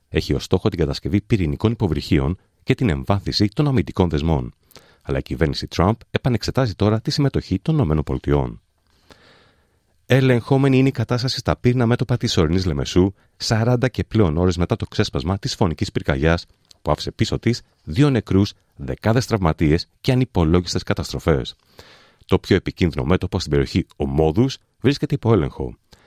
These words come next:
Ισχυρές πυροσβεστικές δυνάμεις παρέμειναν σε επιφυλακή καθ' όλη τη διάρκεια της νύχτας. Με το πρώτο φως ημέρας θα επαναρχίσουν οι ρήψεις από τα εναέρια μέσα πυρόσβεσης, ώστε να κατασβεστεί πλήρως η πυρκαγιά και να διευκολυνθεί η προσπάθεια αποκατάστασης της ηλεκτροδότησης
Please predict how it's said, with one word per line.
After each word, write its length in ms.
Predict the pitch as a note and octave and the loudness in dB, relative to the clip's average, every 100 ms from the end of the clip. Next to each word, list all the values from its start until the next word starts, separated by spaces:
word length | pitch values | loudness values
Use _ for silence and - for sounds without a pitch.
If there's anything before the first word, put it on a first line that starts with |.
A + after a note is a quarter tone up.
| _ _ | _ _
Ισχυρές 520 | - G2+ - G2 A#2 - | -4 -2 2 4 2 0
πυροσβεστικές 680 | B2+ A2 F2+ E2 - A2 | 0 2 2 -2 -2 -2
δυνάμεις 400 | F#2 F#2+ G2+ - | 0 0 0 -4
παρέμειναν 460 | - D#2+ G2 G2+ G2+ | -2 0 0 0 -2
σε 100 | - | -6
επιφυλακή 560 | - C#2 C2 - G2 - | -8 -6 -4 0 0 0
καθ' 200 | - F#2+ | -6 0
όλη 120 | B2 | 0
τη 140 | - G#2+ | 0 0
διάρκεια 320 | E2 E2 D#2+ | 0 0 -2
της 120 | - | -4
νύχτας. 400 | D2+ - C2 - _ _ _ _ _ | -6 -4 -8 -8 _ _ _ _ _
Με 60 | - | -10
το 120 | - | -8
πρώτο 320 | - E2 D#2+ | -2 0 0
φως 260 | D2 D2+ - | -2 -4 -4
ημέρας 420 | C2 D#2+ D2 G#2+ - _ | -4 -2 0 -2 -6 _
θα 140 | - | -2
επαναρχίσουν 680 | C#3 - C3 C#2+ - A#2 - | -2 0 -2 -2 -4 -4 -2
οι 60 | D2 | -2
ρήψεις 380 | D2+ D#2+ A2 - | 0 0 -2 -2
από 160 | - | -4
τα 80 | - | -2
εναέρια 440 | D#2 C#2+ E2+ D2+ B1+ | -2 2 2 2 0
μέσα 220 | D2+ - | -4 -4
πυρόσβεσης, 560 | C#2+ D2+ C#2+ D2+ A2 - _ _ | -2 0 0 0 -4 -4 _ _
ώστε 240 | - C3 | -4 -2
να 100 | C3+ | -2
κατασβεστεί 640 | C#3 B2+ G2+ C#2+ C2 - G2+ - | -2 0 -2 -2 -4 -2 -2 2
πλήρως 300 | A2+ E2 - | 2 2 0
η 40 | |
πυρκαγιά 520 | - C#2 C2 E2 G2+ - _ _ | -10 -6 -2 0 0 -4 _ _
και 100 | C3 | 0
να 120 | B2+ | 0
διευκολυνθεί 560 | E2+ - - C2+ B1 A#2+ | 0 0 0 -2 -2 -2
η 60 | |
προσπάθεια 560 | A2 D2 - F#2+ G#2+ G2 | -2 -4 -2 -2 -2 -2
αποκατάστασης 880 | A2 - - C2+ F2 E2 E2 G#2+ - _ _ | -4 -4 -4 -2 0 0 0 0 -2 _ _
της 160 | D3+ - | -4 -2
ηλεκτροδότησης 720 | - - F2+ D3+ - A2 | -4 -4 2 2 2 -2